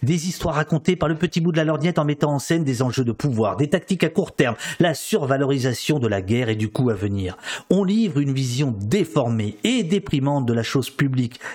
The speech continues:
des lois, des réformes. On oublie les retombées dans la vraie vie. Les problèmes des autres ne nous intéressent même pas. On parle des sujets, on sait la bulle médiatique, la bulle, euh, des journalistes, euh, politiques. On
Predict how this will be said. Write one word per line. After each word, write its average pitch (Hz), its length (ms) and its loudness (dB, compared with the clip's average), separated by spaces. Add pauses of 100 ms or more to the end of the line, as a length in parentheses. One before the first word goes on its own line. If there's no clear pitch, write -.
des 135 120 2
lois, 110 340 0 (200)
des 131 120 2
réformes. 101 460 -2 (320)
On 214 320 2
oublie 170 400 0
les 139 100 2
retombées 135 500 0
dans 117 160 0
la 113 120 0
vraie 104 320 0
vie. 101 200 -2 (260)
Les 170 160 2
problèmes 175 340 2
des 127 260 0
autres 156 260 2
ne 117 80 2
nous 120 160 0
intéressent 120 540 0
même 131 300 0
pas. - 260 -2 (240)
On 180 140 2
parle 170 260 0
des 123 100 0
sujets, 147 460 -2
on 233 160 4
sait 175 240 0
la 143 100 0
bulle 131 140 0
médiatique, 127 600 0
la 117 160 2
bulle, 131 220 0
euh, 101 260 -2 (200)
des 117 300 0
journalistes, 117 480 0
euh, 101 440 -2
politiques. 104 520 -2
On 208 180 2